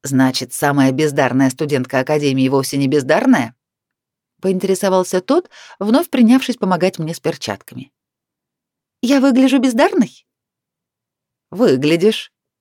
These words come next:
Грег продолжал лучиться восторгом. "А тут такое показала. Как нашего Зака по рингу не размазала?" Я оборонялся как мог, но силы были неравны.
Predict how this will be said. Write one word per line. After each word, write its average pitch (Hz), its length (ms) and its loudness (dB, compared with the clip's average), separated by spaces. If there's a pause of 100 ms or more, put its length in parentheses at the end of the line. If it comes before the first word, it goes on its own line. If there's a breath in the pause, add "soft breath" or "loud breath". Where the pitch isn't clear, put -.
(600)
Грег 160 340 -4
продолжал 202 500 -2
лучиться 208 400 -2
восторгом. 104 640 -6 (680)
"А 285 100 0
тут 175 300 -2
такое 151 360 -2
показала. 120 600 -4 (560)
Как - 280 -4
нашего 180 380 0
Зака 175 300 0
по 175 120 0
рингу 143 280 0
не 143 100 0
размазала?" 139 640 2 (1120)
Я 123 360 0
оборонялся 165 640 0
как 165 240 -4
мог, 92 280 -8
но 127 140 0
силы 165 320 2
были 175 200 6
неравны. 170 580 0